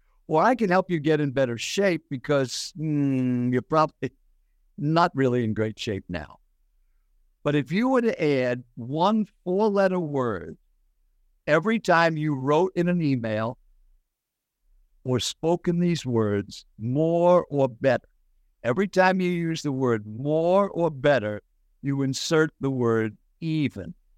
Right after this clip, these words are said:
"I can help you earn even more money. I can help you get in even better shape."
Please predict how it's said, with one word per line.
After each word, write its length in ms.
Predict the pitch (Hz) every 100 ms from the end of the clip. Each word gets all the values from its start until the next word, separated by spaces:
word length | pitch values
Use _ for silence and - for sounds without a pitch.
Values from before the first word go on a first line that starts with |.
| _ _ _ _ _ _ _ _ _ _ _ _ _
"I 140 | 156
can 160 | 226 214
help 220 | 175 170
you 200 | 160 160
earn 300 | 151 131 131 -
even 360 | 175 147 139
more 200 | 110 98
money. 180 | 87 85 _ _ _ _ _ _ _ _ _ _
I 100 | -
can 160 | 202 175
help 240 | 147 143
you 80 | 147
get 280 | 123 139 147
in 240 | 147 131 -
even 360 | 202 214 151 139
better 320 | 110 120 104
shape." 380 | - - 101